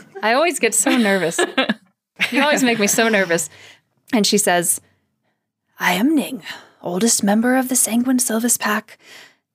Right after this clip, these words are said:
Speaker 2: Welcome to my home. Please make yourselves comfortable. It seems we have much to discuss."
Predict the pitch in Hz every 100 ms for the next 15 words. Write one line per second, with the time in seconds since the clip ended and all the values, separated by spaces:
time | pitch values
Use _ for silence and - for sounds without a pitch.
0 | _ 180 175 202 196 240 277 196 - 214
1 | _ _ _ _ _ - 196 233 - 190
2 | 214 - _ 226 233 - 175 185 - -
3 | 185 - - 214 - _ _ _ _ _
4 | _ _ - - - 185 - 220 208 214
5 | 202 180 - - 233 247 - - - -